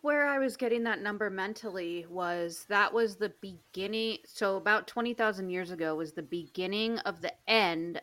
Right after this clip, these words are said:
of the last glacial maximum, A K A ice age. So the last ice age started to decline about twenty thousand years ago and officially ended about eleven thousand years ago.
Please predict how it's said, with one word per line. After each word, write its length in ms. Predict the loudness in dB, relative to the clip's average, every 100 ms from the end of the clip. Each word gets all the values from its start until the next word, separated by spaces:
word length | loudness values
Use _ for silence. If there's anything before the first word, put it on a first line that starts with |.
| -2
of 260 | -2 -2
the 140 | -4 -2
last 640 | 2 4 4 2 -10 -18 -16
glacial 420 | -8 -6 -4 -4
maximum, 680 | 0 0 0 -6 -6 -4 -4
A 120 | -6 -6
K 440 | -6 -6 -6 -4 -2
A 20 |
ice 260 | -2 -2 -8
age. 460 | -8 -10 -14 -20 -14
So 480 | -2 2 4 2 -6 _ _ _ _ _ _ -4
the 60 |
last 280 | 6 8 8
ice 280 | 4 2 2
age 160 | -2 -2
started 380 | 0 2 2 -2
to 60 | -6
decline 520 | -6 -6 0 0 2
about 280 | 0 0 -2
twenty 280 | -6 -4 -4
thousand 380 | -2 -2 -2 -6
years 240 | -6 -6
ago 300 | -4 -2 -2 -8 -20 _ -6
and 160 | -4 -4
officially 680 | -6 0 0 2 -2 -2 -2
ended 300 | -2 -2 -2
about 280 | 2 2
eleven 320 | 0 -2 -4 -6
thousand 300 | -6 -6 -4
years 200 | -6 -4
ago. 240 | -2 -2